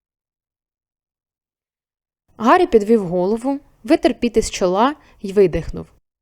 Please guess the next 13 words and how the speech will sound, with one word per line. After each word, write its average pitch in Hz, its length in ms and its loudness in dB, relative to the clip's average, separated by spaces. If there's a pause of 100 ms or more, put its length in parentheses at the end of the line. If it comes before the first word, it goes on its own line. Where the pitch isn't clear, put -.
(1500)
«Цей, 190 260 2
будь 165 160 -6
ласка». 170 420 -8 (2500)
Легші 302 340 2
на 247 100 4
п'ятнадцять 226 480 -2
галеонів, 196 680 0 (260)
ціну 233 260 2
двох 196 260 0
чарівних 208 380 -2
паличок, 170 540 0
як 180 140 -2
виявилося, 165 720 0